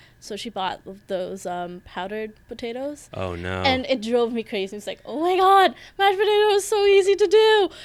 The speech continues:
Speaker 1: You should have told me. I could have brought, like, potatoes. I could have just mashed them at home."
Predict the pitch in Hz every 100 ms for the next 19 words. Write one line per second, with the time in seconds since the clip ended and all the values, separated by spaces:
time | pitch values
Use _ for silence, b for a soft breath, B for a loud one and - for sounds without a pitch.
0 | B 381 381 427 440 320 - 381 392 359
1 | 330 320 320 269 302 285 277 - 247 214
2 | 269 - 269 269 269 254 247 262 202 -
3 | 226 214 226 247 254 247 240 226 240 247
4 | 247 247 240